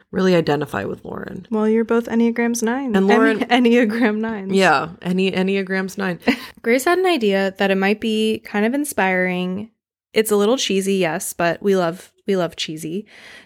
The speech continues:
Speaker 2: To end this episode with some examples of people who had late in life success.
Speaker 1: Because time is what?
Speaker 2: <laughs> Okay.
Speaker 1: A construct.
Speaker 2: It is a, yes. Well,
Speaker 1: It's not real. If, if you feel as though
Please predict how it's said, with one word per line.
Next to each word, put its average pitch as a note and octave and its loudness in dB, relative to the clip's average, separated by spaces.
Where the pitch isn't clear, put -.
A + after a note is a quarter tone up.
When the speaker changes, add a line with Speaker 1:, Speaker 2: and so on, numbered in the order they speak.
Speaker 2:
To - 0
end A#3 6
this C#4 0
episode G#3 0
with G#3 0
some G3+ 0
examples G3 0
of - -6
people G3 -2
who G3+ 0
had F3+ -4
late F#3+ 0
in B3+ 2
life F#3+ 0
success. - -10
Speaker 1:
Because G#3 0
time A3 2
is F#3+ -2
what? B3 2
Speaker 2:
<laughs> - -4
Okay. A#3+ -10
Speaker 1:
A E3+ -12
construct. - -12
Speaker 2:
It G3+ -10
is G3 -8
a, G#3 -8
yes. - -14
Well, F#3+ -6
Speaker 1:
It's G3 -6
not G3 2
real. G#3 0
If, - -6
if G3+ -2
you A3 -2
feel C4+ 0
as A3 2
though D#3+ 0